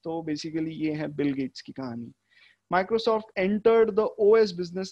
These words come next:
in nineteen eighty with its own version। Own version इन्होंने खुद बनाया, सबसे पहले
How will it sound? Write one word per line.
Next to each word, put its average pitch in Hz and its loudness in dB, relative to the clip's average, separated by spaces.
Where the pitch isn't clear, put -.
in 170 -4
nineteen 160 -6
eighty 170 -2
with 170 -4
its 180 -4
own 208 2
version। 135 0
Own 220 0
version 196 -2
इन्होंने 170 -4
खुद 190 -4
बनाया, 165 -2
सबसे - -12
पहले 160 -4